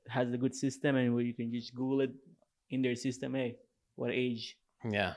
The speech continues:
Speaker 2: I
Speaker 1: And
Speaker 2: guess. Yeah, that's right.
Speaker 1: yeah,
Speaker 2: That's right.
Speaker 1: that's something that
Speaker 2: But then you have to know how to use that system too, <laughs> right? So
Speaker 1: <laughs>
Speaker 2: you gotta learn.
Speaker 1: Yeah, yeah.
Speaker 2: You know, everybody has their own system. You gotta learn, uh, Filogics. That we have Velocity at, at the
Speaker 1: Yeah.
Speaker 2: D L C, so it's a different platform completely. Then Velocity has its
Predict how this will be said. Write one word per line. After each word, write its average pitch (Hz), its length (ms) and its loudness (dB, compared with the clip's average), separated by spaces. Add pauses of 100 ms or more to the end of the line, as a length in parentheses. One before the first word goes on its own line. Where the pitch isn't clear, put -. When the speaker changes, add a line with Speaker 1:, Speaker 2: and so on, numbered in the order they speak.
(260)
Speaker 2:
I 107 60 -6
Speaker 1:
And 117 60 0
Speaker 2:
guess. 107 240 2
Yeah, 101 160 0
that's - 160 -8
right. 120 160 2
Speaker 1:
yeah, - 100 -8
Speaker 2:
That's - 200 -8
right. - 140 -6 (160)
Speaker 1:
that's 117 220 -4
something 117 240 -2
that 117 80 0
Speaker 2:
But 113 100 2
then 143 140 8
you 131 80 10
have 139 140 12
to 135 80 4
know 135 200 6
how 123 120 8
to 120 80 6
use 120 240 4
that 117 260 2
system - 360 -2
too, 156 280 2
<laughs> - 80 2
right? - 160 12
So - 160 12
Speaker 1:
<laughs> 415 540 12
Speaker 2:
you 165 80 12
gotta 170 280 12
learn. 175 200 12
Speaker 1:
Yeah, 165 200 12
yeah. 160 180 12
Speaker 2:
You 143 60 12
know, 175 120 12
everybody 190 400 12
has 180 180 12
their 175 140 12
own 170 140 12
system. 170 420 8
You 127 80 4
gotta 143 220 8
learn, 156 280 6
uh, 143 260 6 (120)
Filogics. 165 540 8
That 135 120 0
we 151 120 4
have 160 180 8
Velocity 151 580 4
at, 107 180 -4
at 107 220 -4
the 107 160 -2
Speaker 1:
Yeah. 123 180 6 (140)
Speaker 2:
D 120 80 0
L 104 100 0
C, 95 280 -4
so - 100 -4
it's 127 140 0
a - 20 -2
different 143 320 0
platform 160 420 4
completely. 156 480 -4 (180)
Then 143 180 8
Velocity 147 540 8
has 127 360 8 (440)
its 120 300 2